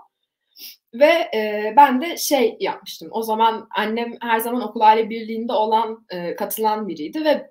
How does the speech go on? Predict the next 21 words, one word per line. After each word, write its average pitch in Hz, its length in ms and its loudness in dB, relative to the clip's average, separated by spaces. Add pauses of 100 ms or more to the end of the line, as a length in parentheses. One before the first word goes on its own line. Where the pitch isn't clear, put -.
ondan 233 320 -2
önceki 240 420 -2
yıl 254 160 -2
mı, 180 120 -8
o 214 60 -2
yıl 226 200 -4
mı 175 80 -14
tam 202 140 -14
hatırlamıyorum, 220 800 -6 (180)
e, 220 40 0 (560)
başkanlık 240 540 0
yapmıştı - 400 -6
okul - 140 -12
aile 160 260 -8
birliğinde 165 320 -8
ve 320 40 -2
ondan 262 460 -2
gördüğüm, 220 560 0 (120)
öğrendiğim 208 520 -4
şey 277 260 -6
şeydi. 220 460 -8